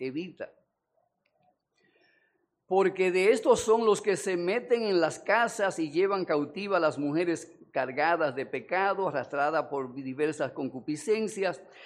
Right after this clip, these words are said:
Estas siempre se están aprendiendo y nunca pueden llegar al conocimiento de la verdad.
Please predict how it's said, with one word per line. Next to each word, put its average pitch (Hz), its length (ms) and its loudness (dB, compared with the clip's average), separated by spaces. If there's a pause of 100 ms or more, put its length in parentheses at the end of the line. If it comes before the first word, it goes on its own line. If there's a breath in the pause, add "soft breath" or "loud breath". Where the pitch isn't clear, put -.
(200 loud breath)
Estas 156 380 -2
siempre 170 480 0
se 135 120 -10
están 160 280 -2
aprendiendo 156 720 -2
y 165 40 2
nunca 175 400 -2
pueden 170 300 0
llegar 156 300 0
al 160 120 0
conocimiento 151 720 -2
de 143 60 0
la 131 80 0
verdad. 143 580 -2